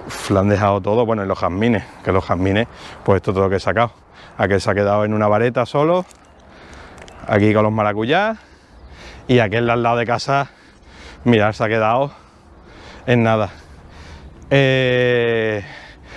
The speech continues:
esto es lo que quería enseñar, la botella esta, que yo lo he pre-, preguntado, que era la botella. Aquí la podéis ver llena de insectos a mansalva, que la llenan de gasoil,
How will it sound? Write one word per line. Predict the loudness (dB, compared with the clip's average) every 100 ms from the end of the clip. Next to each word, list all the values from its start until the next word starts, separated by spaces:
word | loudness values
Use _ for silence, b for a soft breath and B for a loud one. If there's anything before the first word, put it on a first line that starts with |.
| B 0
esto | 0 2
es | 2
lo | 2
que | 2
quería | 0
enseñar, | 0 0 0
la | 0
botella | 0 0 0
esta, | 0 -6 -4
que | 0
yo | 2
lo | 2
he |
pre-, | 2 0
preguntado, | 0 0 0 0 0 0 -4 B B B B
que | 2
era | 4
la | 4
botella. | 0 0 0 0 -4 -12 B B B B B B B B
Aquí | -2 2
la | 2
podéis | 2 2 2
ver | 2 2 2
llena | 2 2 -2 B B B B B B B -10 0
de | 2
insectos | 2 0 -4 -2 -2 -2 -4 -4
a | -2
mansalva, | 0 0 0 0 -2 -4 -10 -20 -20 -20 B B B B B -2
que | 2
la | 2
llenan | 2 2 2
de | 2
gasoil, | 2 0 -2 0 -2